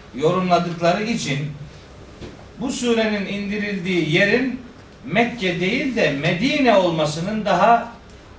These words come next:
mantıki olacağı kanaatini izhar etmişlerdir. Çünkü Yahudi ve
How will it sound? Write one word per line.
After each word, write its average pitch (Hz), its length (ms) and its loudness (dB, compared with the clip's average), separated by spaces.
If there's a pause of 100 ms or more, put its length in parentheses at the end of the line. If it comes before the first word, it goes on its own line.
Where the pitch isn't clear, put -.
(200)
mantıki 185 720 -2
olacağı 160 680 4 (500)
kanaatini 160 580 2
izhar 135 420 2
etmişlerdir. 113 680 -8 (1160)
Çünkü 160 240 -6
Yahudi 175 540 2
ve 151 220 2